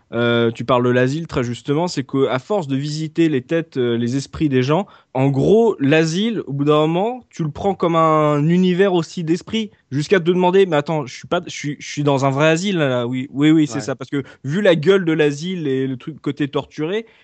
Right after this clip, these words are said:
Speaker 1: tu sais plus trop déjà si t'es dans un rêve ou pas, vu que, en gros, tu passes ton temps à ce moment-là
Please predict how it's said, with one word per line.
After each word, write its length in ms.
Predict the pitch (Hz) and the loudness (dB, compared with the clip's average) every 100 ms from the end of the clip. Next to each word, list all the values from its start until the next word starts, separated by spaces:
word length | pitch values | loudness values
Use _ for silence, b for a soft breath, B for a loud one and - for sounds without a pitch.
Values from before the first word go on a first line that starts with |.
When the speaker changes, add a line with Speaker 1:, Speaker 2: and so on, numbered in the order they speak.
| b | b
Speaker 1:
tu 100 | - | -10
sais 140 | 143 185 | -4 -4
plus 160 | 190 | -4
trop 220 | 175 202 214 | -8 -4 0
déjà 220 | 156 180 | 0 0
si 140 | - 151 | -4 -4
t'es 100 | 156 | -2
dans 220 | 143 143 | 0 0
un 60 | |
rêve 180 | 143 143 | 0 0
ou 80 | 139 | -2
pas, 180 | 135 180 | -2 -4
vu 180 | 139 131 | -4 -4
que, 120 | 139 | 0
en 160 | 127 | 0
gros, 160 | 127 156 | 0 -2
tu 120 | 156 | -4
passes 160 | 135 190 | -4 -4
ton 140 | 170 151 | -4 -6
temps 140 | 170 | -4
à 40 | |
ce 100 | 156 | -4
moment-là 340 | 139 139 151 | -2 2 2